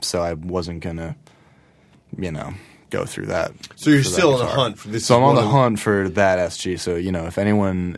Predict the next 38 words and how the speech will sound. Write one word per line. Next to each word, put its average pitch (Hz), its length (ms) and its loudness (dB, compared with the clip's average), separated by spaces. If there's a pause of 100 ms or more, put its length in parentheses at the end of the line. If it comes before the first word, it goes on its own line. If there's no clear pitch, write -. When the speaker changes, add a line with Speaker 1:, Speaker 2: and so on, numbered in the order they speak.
Speaker 1:
uh, 87 360 -4
is 90 200 -6
in 87 300 -4
possession 90 460 -4
of 80 240 -10
or 82 240 -4
knows 82 460 -6
where 85 600 -8 (380)
I - 40 -12
can 85 200 -10
locate - 440 -10 (180)
that - 320 -12
guitar, - 480 -12
you - 100 -14
know, - 160 -14 (300)
write 82 240 -6
in. 82 280 -10 (400)
<laughs> - 80 -16
Speaker 2:
<laughs> - 180 -14
And 147 500 0 (340)
Speaker 1:
Send 143 240 4
Speaker 2:
what, 160 120 6
Speaker 1:
me 160 60 4
a 165 140 -2
letter. 170 340 -2
Speaker 2:
what's 165 160 2
the 156 200 2
other 175 380 2 (100)
one? 156 420 -2 (240)
Speaker 1:
Mm, 156 680 0 (1500)
it - 40 -4
would 123 100 2
be 131 60 2
nice 120 260 2
to 110 60 -4
get, 101 280 0
like, 95 180 -2
a 85 260 -4